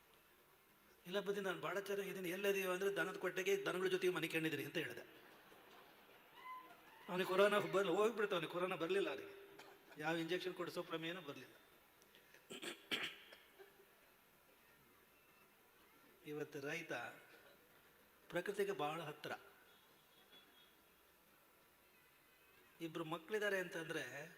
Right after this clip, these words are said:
ಓದೋ ಹುಡುಗನ್ನೇ ಒಂಥರ ನೋಡ್ತಾಳೆ ತಾಯಿ,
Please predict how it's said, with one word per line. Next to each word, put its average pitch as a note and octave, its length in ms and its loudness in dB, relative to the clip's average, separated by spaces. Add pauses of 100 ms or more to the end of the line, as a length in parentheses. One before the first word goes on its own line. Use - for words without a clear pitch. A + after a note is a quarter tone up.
(800)
ಓದೋ G3+ 300 0
ಹುಡುಗನ್ನೇ F#3+ 400 0
ಒಂಥರ F3 360 -2
ನೋಡ್ತಾಳೆ D#3 420 -2
ತಾಯಿ, D3 580 -2